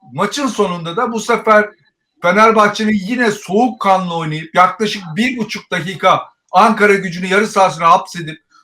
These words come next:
Sosa'yla sürekli olarak baskı kurup Osayi üzerinden oynayıp en sonunda İrfan'ın boş kalması ve İrfan'ın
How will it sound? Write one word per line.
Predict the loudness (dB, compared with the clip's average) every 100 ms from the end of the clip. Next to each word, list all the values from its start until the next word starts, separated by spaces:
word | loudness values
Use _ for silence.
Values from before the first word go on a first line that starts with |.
| _
Sosa'yla | 0 2 2 2 4 2
sürekli | 0 -4 -4 -4 -2 -2
olarak | 0 0 -2 -6 _ 0
baskı | 0 0 -10 -10
kurup | -10 -10 -16 _ _ _ _ _
Osayi | -4 2 4 6 4 -2
üzerinden | -6 -10 -10 -8
oynayıp | -2 -2 -2 -6 -10 -14 -10 -6
en | -6
sonunda | -4 -6 -2 -2
İrfan'ın | -4 -2 0 0
boş | -2 -4
kalması | -2 -2 -2 -8 -10 -12 -12 _ _ _ _
ve | -2 0
İrfan'ın | 0 0 0 -2